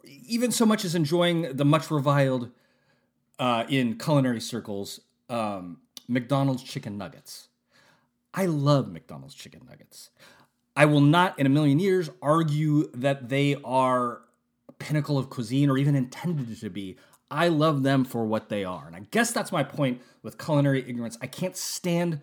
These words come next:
this thing where people don't understand that each, these, these different foods have their place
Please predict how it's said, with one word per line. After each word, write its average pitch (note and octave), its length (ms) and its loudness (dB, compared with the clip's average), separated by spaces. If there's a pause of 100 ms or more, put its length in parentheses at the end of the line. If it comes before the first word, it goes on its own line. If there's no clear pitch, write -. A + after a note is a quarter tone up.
(220)
this C#3 340 -4 (640)
thing A3+ 280 4
where F#3 100 2
people F#3 280 -4
don't D3+ 280 -2
understand C3+ 560 -2
that A2+ 240 -8
each, - 520 -8
these, D3+ 320 -6 (180)
these D3+ 200 -2
different D4 360 0
foods G#3 320 0
have E3+ 300 -2
their E3+ 140 -2
place D3 460 -2